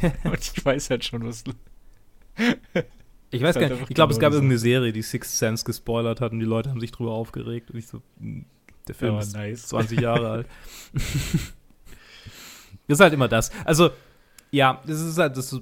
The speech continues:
Speaker 2: Problem an diesen, an diesen, an diesen Twists. Aber ich find, diesen Twist, den kann man auch trotzdem noch ganz gut genießen, weil, wenn man's weiß, dann kann man seine, äh, kann man Anthony Perkins' Performance noch ein bisschen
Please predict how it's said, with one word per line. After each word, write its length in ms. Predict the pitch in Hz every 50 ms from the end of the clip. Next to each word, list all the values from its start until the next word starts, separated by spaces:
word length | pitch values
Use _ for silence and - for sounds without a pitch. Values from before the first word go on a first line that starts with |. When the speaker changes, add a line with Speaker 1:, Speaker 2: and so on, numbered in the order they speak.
| -
Speaker 2:
Problem 360 | - 123 117 113 120 123 123 120
an 120 | 117 117
diesen, 300 | 117 113 110 117 113 113
an 140 | - 117 113
diesen, 300 | 113 110 107 113 110 -
an 120 | - 113
diesen 200 | 110 110 104 104 -
Twists. 380 | - 131 131 131 131 - -
Aber 200 | - 123 120 139
ich 100 | 135 -
find, 220 | - 143 135 135 151
diesen 240 | 160 160 175 147
Twist, 260 | - - 170 151 - -
den 120 | 147 131
kann 140 | - 147 143
man 80 | 143
auch 60 | 131 127
trotzdem 320 | - 147 135 - - 131
noch 160 | 127 123 -
ganz 200 | - 127 - -
gut 200 | - 131 127 -
genießen, 580 | - 127 120 123 131 143 139 - 147 131 127 - - - - - -
weil, 480 | 117 123 120 120 120 120 120 123 123 123
wenn 120 | 131 127
man's 260 | 127 120 113 - 113
weiß, 300 | 110 110 117 135 147 139
dann 160 | - 131 120
kann 160 | - 135 127 127
man 160 | 123 123 113
seine, 280 | 120 117 120 120 120 117
äh, 180 | 104 127 123
kann 160 | 117 - 131 131
man 100 | 120 123
Anthony 280 | 123 117 120 120 117 113
Perkins' 640 | - 123 117 120 - - 123 117 113 - - - - -
Performance 720 | 120 117 - - 113 110 113 117 110 113 107 - - -
noch 80 | 120 113
ein 80 | 110
bisschen 420 | 113 107 - - 113 104 104 101